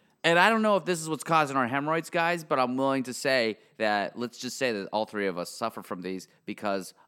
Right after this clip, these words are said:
of the microplastics that we keep eating. Birds are also eating this, and they're dying. And we, we've seen the, the turtle video with plastics. I think we all remember that video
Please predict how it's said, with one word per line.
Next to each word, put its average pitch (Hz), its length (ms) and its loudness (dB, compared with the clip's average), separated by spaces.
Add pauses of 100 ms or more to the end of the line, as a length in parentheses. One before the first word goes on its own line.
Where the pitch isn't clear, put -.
of 98 280 -4
the 95 120 -2
microplastics - 760 -4
that - 80 -16
we 57 100 -18
keep - 240 -20
eating. - 300 -20 (2750)
Birds 254 260 2
are 135 120 4
also 104 260 -2
eating 80 260 -10
this, - 160 -14
and 107 80 -8
they're 175 120 2
dying. 98 480 -2
And 180 100 -4
we, 208 100 -4
we've 202 220 -2
seen 220 460 -2
the, 170 280 2
the 151 80 0
turtle 165 360 0
video 156 480 0
with 135 240 -6
plastics. 143 600 -4
I 135 60 -8
think 135 220 -6
we 143 80 -2
all 135 160 2
remember 127 400 0
that 120 240 -2
video 123 500 0